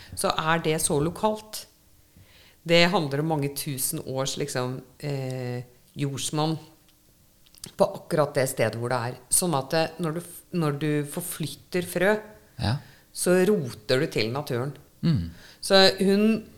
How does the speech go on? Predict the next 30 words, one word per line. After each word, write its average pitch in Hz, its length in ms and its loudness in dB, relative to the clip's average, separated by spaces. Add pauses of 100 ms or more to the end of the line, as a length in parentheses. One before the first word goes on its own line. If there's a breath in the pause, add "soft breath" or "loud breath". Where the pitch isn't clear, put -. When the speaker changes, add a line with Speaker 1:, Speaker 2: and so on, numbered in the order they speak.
Speaker 1:
forteller 175 320 0
om 170 60 0
hvordan 147 260 2
man 156 180 0
da 151 160 4
tok 143 380 -10
frø 190 500 2
fra 165 140 0
et 160 120 -2
sted 131 280 2
i 143 40 -4
Syria, 131 360 0 (840 loud breath)
og 180 80 -6
så 202 60 2
legger 151 180 6
man 143 120 2
det 160 100 -4
i - 20 -12
frø-, - 220 0
frøbanken, 127 520 2
for - 80 -8
du 143 60 -6
skal 156 140 0
være - 80 0 (100)
sikker - 160 -4
i 143 80 -2
tilfelle 127 320 -2
det 127 60 -6
blir 123 200 0
liksom 117 480 -2